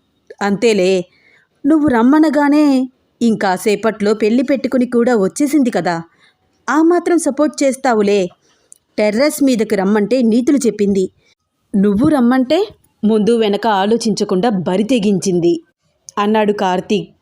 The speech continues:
అప్పటి వరకు ఓపిక పట్టిన రక్ష కోపం కట్టలు తెంచుకుంది.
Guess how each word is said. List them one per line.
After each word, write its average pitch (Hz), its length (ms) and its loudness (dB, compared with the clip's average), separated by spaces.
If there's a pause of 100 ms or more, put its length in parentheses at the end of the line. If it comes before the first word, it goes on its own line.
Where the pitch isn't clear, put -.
(520)
అప్పటి 233 400 -2
వరకు 208 380 0 (180)
ఓపిక 247 300 0 (100)
పట్టిన 208 300 -2 (160)
రక్ష 160 240 -8 (260)
కోపం 180 360 -2 (380)
కట్టలు 214 380 -2
తెంచుకుంది. 190 500 -2